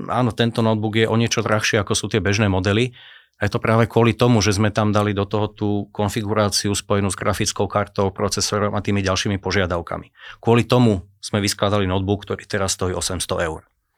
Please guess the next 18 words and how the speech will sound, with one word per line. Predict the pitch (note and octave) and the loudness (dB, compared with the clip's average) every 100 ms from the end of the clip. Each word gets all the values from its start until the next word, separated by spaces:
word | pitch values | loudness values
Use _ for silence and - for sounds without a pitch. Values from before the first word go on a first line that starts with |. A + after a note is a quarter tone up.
| _ - - - - - | _ -20 -16 -16 -18 -18
Čiže | - F#2+ G2 G2+ G2+ G#2+ | -6 0 4 4 0 0
neísť | A2 B2 B2+ | 4 4 4
hneď | C3 A#2+ | 2 0
do | B2 | 0
tej | C3 | 0
zľavy. | A#2+ B2+ C#3+ D#3+ - _ - - | 0 2 0 -2 -6 _ -20 -4
Paradoxne, | A#2+ C3 C3+ - C3 | 0 2 0 0 -2
ak | B2 B2 | -2 -2
zákazníkovi | A#2+ B2+ B2+ B2 B2 C3 | -2 0 -2 -2 -2 -2
tú | B2 | -2
zľavu | A2 A#2 A#2+ | -2 0 2
dáme | A#2+ A2 A2 | 4 2 0
príliš | A#2+ B2+ D#3 G2+ | 0 2 2 2
rýchlo | A#2 - C#3 | 0 2 2
a | G#2 | 4
ľahko, | F#2 - - A#2 D#3+ - _ _ - _ _ _ _ _ - | 2 0 0 2 2 -4 _ _ -20 _ _ _ _ _ -2
tak | G#2+ G#2 | 0 2
začne | A2 B2 - B2+ B2+ B2+ | 0 -2 0 2 2 0